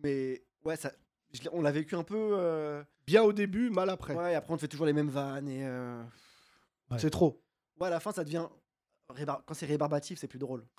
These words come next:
Speaker 2: Alors, moi, le un et le deux, je trouve que y, c'est quasiment des sans faute.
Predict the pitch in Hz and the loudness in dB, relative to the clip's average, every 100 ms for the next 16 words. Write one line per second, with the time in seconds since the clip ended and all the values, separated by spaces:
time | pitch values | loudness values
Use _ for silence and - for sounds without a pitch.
0 | - - 165 165 165 180 233 196 202 226 | -20 0 4 4 4 0 2 2 2 2
1 | 208 175 170 180 147 - 190 - 151 151 | 4 2 4 4 4 -6 -8 -6 -4 -4
2 | 143 - 147 139 - 196 165 185 180 170 | -4 -8 -8 -8 -6 -6 -4 -4 -4 -6
3 | - 151 - 196 - | -8 -10 -8 -8 -10